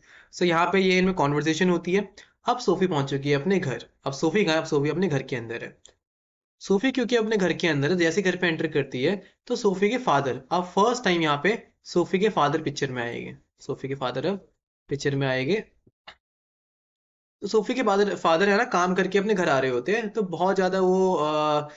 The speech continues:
कह सकते हैं कि टायर्ड दिखाई दे रहे होते हैं। उनका प्लम फेस होता है, ठीक है, जिसमें एक ग्रिम, ग्रिम मतलब थकावट नज़र आ रही होती है, स्वेट से पूरा उनका बदन भीगा होता है,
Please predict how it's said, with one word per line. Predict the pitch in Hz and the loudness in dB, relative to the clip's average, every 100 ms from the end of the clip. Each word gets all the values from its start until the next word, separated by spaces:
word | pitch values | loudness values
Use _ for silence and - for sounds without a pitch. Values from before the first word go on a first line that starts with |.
| - - | -14 -4
कह | 175 | -2
सकते | 175 175 | 0 0
हैं | 180 | 0
कि | 196 | 2
टायर्ड | 147 147 180 | 2 2 2
दिखाई | 165 156 147 | 0 0 2
दे | 135 | 4
रहे | 135 | 2
होते | 123 151 | 0 0
हैं। | 214 - - - _ - | -2 -2 -16 -20 _ -6
उनका | 156 170 | 0 0
प्लम | 160 185 202 190 | 0 0 0 -2
फेस | - 196 190 | 0 0 2
होता | 170 165 165 | -2 0 0
है, | 165 - _ _ | 0 -6 _ _
ठीक | 180 180 | -2 -2
है, | 143 - _ | -4 -8 _
जिसमें | 147 156 180 175 | -4 -2 0 2
एक | 160 147 | 0 0
ग्रिम, | 180 190 160 | 0 2 0
ग्रिम | 156 156 175 180 | -2 0 2 2
मतलब | 180 185 165 | 0 -2 -2
थकावट | 151 156 180 170 156 | 0 2 2 -2 -8
नज़र | 156 156 156 156 | -4 -2 0 2
आ | 151 | 2
रही | 156 | 2
होती | 151 147 156 | 0 0 -2
है, | 147 | -2
स्वेट | - 190 185 180 | -2 0 0 -2
से | 180 170 | -2 -2
पूरा | 165 160 | 0 0
उनका | 156 165 | 0 0
बदन | 156 151 151 | 0 -2 -2
भीगा | 147 151 | -4 -2
होता | 147 143 143 | 0 0 -2
है, | 147 - | -2 -8